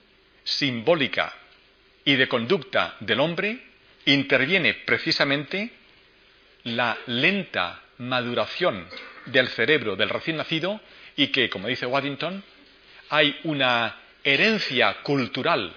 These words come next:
no herencia genética, sino que en un momento, ¿por qué puedo yo hablarle a ustedes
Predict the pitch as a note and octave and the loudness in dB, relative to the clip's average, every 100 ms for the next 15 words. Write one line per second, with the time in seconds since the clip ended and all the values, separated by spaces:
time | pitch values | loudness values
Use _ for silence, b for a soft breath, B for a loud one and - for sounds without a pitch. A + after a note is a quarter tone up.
0 | - - C3 D3+ D3+ C#3 C#3 C#3 C#3+ - | -16 -12 -8 -6 -6 -6 -6 -6 -8 -8
1 | - - - B B - E3 - C#3+ C#3+ | -10 -12 -18 B B -2 0 4 6 6
2 | G3+ G#3+ E3 D3+ C#3 E3+ A3 - - b | 4 4 4 4 2 0 0 -2 -16 b
3 | b b b _ - D3+ C#3+ A3+ A3+ F3+ | b b b _ -4 -2 0 0 0 0
4 | B2+ A#2 C3 A#2 C#3 B2+ A#2 - - C3+ | 0 2 0 2 0 2 -2 -2 0 2
5 | F2 F2 - | 0 -2 -8